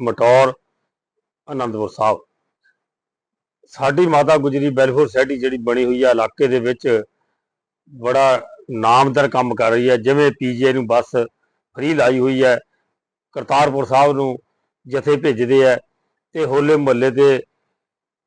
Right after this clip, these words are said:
ਫਤਿਹਗੜ੍ਹ ਸਾਹਿਬ ਫ੍ਰੀ ਰਿਹਾਇਸ਼ ਦਾ ਪ੍ਰਬੰਧ ਕਰਦੇ ਆ। ਇਸੇ ਤਰ੍ਹਾਂ ਜਦੋਂ ਹੁਣ ਸਾਨੂੰ ਇਹ ਹੜ੍ਹ ਪੀੜਤਾਂ ਦੀ ਜੋ ਵੀ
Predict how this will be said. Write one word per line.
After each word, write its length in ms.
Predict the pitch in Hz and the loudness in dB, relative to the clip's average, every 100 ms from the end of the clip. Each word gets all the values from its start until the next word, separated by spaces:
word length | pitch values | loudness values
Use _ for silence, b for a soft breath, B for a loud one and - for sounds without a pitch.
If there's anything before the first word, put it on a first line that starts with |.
| _ - | _ -10
ਫਤਿਹਗੜ੍ਹ 400 | 143 156 156 143 | -4 0 0 0
ਸਾਹਿਬ 360 | 139 151 139 - _ _ _ _ _ _ | 2 4 4 0 _ _ _ _ _ _
ਫ੍ਰੀ 460 | 135 170 202 151 - _ _ _ | -6 -2 0 0 -4 _ _ _
ਰਿਹਾਇਸ਼ 360 | 139 120 131 120 | -8 -2 -2 0
ਦਾ 100 | 139 | -2
ਪ੍ਰਬੰਧ 360 | 131 131 156 | 0 -2 0
ਕਰਦੇ 380 | - 123 123 139 | -2 0 2 2
ਆ। 80 | 120 - b b - | 2 -2 b b -8
ਇਸੇ 220 | 180 233 | -2 0
ਤਰ੍ਹਾਂ 280 | 180 185 180 | 2 2 2
ਜਦੋਂ 280 | 147 160 170 | 2 4 4
ਹੁਣ 180 | 151 147 | 2 -2
ਸਾਨੂੰ 440 | 139 143 147 135 _ b b _ - | 0 0 0 -4 _ b b _ -4
ਇਹ 260 | 165 156 | 0 0
ਹੜ੍ਹ 200 | 127 160 160 | 2 0 0
ਪੀੜਤਾਂ 420 | 156 131 143 139 | -4 -2 -2 0
ਦੀ 300 | 139 127 - _ _ _ _ _ _ _ _ _ _ _ _ _ _ _ | 0 -4 -8 _ _ _ _ _ _ _ _ _ _ _ _ _ _ _
ਜੋ 260 | 131 131 151 | -6 0 0
ਵੀ 200 | 143 | 0